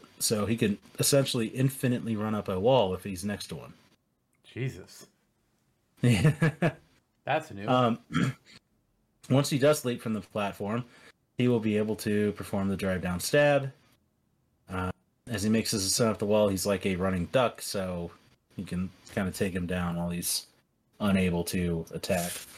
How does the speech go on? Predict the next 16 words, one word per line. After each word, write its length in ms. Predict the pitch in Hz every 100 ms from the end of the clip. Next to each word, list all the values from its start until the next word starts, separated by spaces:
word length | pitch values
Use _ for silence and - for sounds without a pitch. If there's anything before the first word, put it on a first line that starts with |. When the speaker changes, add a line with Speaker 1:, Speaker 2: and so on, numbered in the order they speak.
| - - - - _ _ _ _ _ _ _ _ _ _ -
Speaker 1:
His 200 | - -
down 240 | 139 147
special 400 | 147 - 117 - 120
is 120 | 107
Magic 340 | 104 101 117
Circle. 480 | - 208 185 95 78 -
So 180 | 113
a 60 | 101
small 380 | - 139 147 151
pulsating 540 | - 135 - 127 113
circle 280 | - 107 104
of 100 | 98
light 160 | 131 120
appears 300 | 117 117 -
beneath 260 | 110 107
Zale. 420 | - 104 104 104